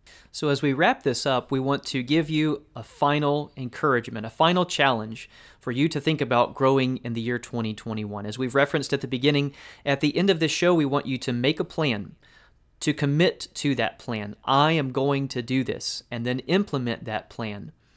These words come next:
Second Timothy three sixteen and seventeen are verses we referenced several times in our show. I wanna read 'em again here, just as a final encouragement. "All Scripture is inspired by God and is profitable for teaching, for rebuking,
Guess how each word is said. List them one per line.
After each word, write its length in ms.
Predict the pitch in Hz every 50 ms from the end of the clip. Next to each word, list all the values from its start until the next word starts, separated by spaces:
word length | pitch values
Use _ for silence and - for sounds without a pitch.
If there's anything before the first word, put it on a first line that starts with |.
| - - - - - - - - _ _ _ _ -
Second 300 | - - 196 202 220 185
Timothy 280 | - 196 175 160 143 135
three 460 | - - 156 151 139 123 117 117 -
sixteen 440 | - - 160 156 - - - 156 135
and 100 | 123 123
seventeen 420 | - - 139 131 110 - - 131
are 80 | 120 110
verses 380 | 110 127 131 123 - 135 113 127
we 120 | 139 139
referenced 400 | 127 139 139 139 - 127 - -
several 220 | 156 151 135 127
times 520 | - - 127 120 117 117 113 107 - - - - - - - _
in 140 | - 139 135
our 120 | 127 117 113
show. 440 | - - 127 120 117 110 110 113 - _ - - - - - -
I 60 | -
wanna 160 | 165 190 180
read 240 | 165 - 180 196 180
'em 80 | 175
again 420 | 185 165 170 185 180 147 120 117 - _ _ - -
here, 220 | 127 143 127 120
just 180 | - 139 123 -
as 120 | 127 117
a 40 | 127
final 320 | - 147 139 147 147 139
encouragement. 480 | 135 - - 160 147 139 139 120 110 -
"All 280 | - - 147 165 196 226
Scripture 600 | 220 - - 190 185 - - - 113 107 - - _ _ _ _ _ _ _ _ _ -
is 160 | 147 135 135
inspired 560 | 123 117 - - - 131 135 156 180 185 160
by 180 | - 156 165 151
God 400 | 117 113 101 101 98 - - - _ _ _ _ _ _ _ -
and 160 | 135 131 123
is 140 | 117 113 -
profitable 640 | - - 139 135 147 151 - 160 147 143 147 156
for 180 | - - 120 110
teaching, 640 | - - - 143 151 - - 175 175 175 170 165 - _ _ _ _ _ _ _
for 180 | - - 139 123
rebuking, 720 | 120 117 113 - 135 165 190 - 208 190 190 190 180